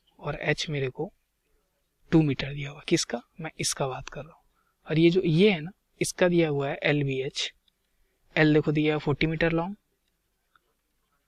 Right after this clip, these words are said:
और इसका बी दिया हुआ है देखो ट्वेल्व मीटर और जो एच दिया हुआ है ना, वो दिया हुआ है देखो सोलह मीटर, ठीक है? तो बोला है कि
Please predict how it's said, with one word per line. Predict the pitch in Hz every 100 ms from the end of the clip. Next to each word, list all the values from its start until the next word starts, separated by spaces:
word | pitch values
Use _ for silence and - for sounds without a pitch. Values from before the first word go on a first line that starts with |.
| _ _ _ _
और | -
इसका | 143 - -
बी | 147 143 156
दिया | 156 156
हुआ | 151 147
है | 139
देखो | 135 165 220 _
ट्वेल्व | - 147 156
मीटर | 160 147 202 _ _ _ _ - - _ _ _ _ _ _ _ _ _ _ _
और | 147
जो | 143 - -
एच | 170 -
दिया | 160 156
हुआ | 135
है | 135
ना, | 160 - _ _ _ _ _ _ _ _ _ _ _ _ 151
वो | 151
दिया | 156 151
हुआ | 147
है |
देखो | 143 160
सोलह | 185 147 131 127
मीटर, | 127 - - _ _ _ _ _ _ _ _ _ _ _ _ _ _ _ _ _ -
ठीक | 240
है? | 180 _ _
तो | 160
बोला | 170 190
है |
कि | 196 -